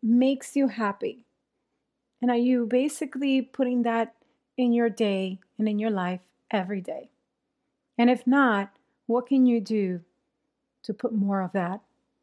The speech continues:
in your life and in your day? These questions are definitely going to help you understand exactly where you wanna go, become a master of your life,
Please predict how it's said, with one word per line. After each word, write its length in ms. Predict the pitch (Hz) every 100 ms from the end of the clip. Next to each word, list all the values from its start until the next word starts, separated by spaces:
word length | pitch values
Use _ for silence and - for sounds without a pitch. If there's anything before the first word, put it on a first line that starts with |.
| _
in 160 | 190 185
your 120 | 202
life 300 | 185 175 180 _
and 120 | 190
in 120 | 185 196
your 100 | 202
day? 280 | - 214 - _ _ _ _ _ _ _ _ _ -
These 280 | 285 320
questions 720 | - 262 262 311 302 330 - 349
are 200 | 233 208
definitely 420 | 202 220 - 233
going 300 | 226 214 214
to 100 | 208
help 420 | - - 240 240
you 380 | 214 208 190 202 - _ _ _ _ _ _ _ _ _ - -
understand 880 | 233 247 262 240 - 202 190 190 185 _ _ _ _ _ _ _ _
exactly 600 | 214 202 208 220 - 254
where 340 | 208 196 220 262
you 160 | 269
wanna 220 | 254 247
go, 340 | 254 196 190 196 _ _ _ _ _ _ _ _ _ _ _ _ _ _ -
become 500 | 220 220 - 240 233
a 20 | 196
master 640 | 190 208 254 254 262 254
of 80 | 247
your 100 | 240
life, 480 | 185 180 180 -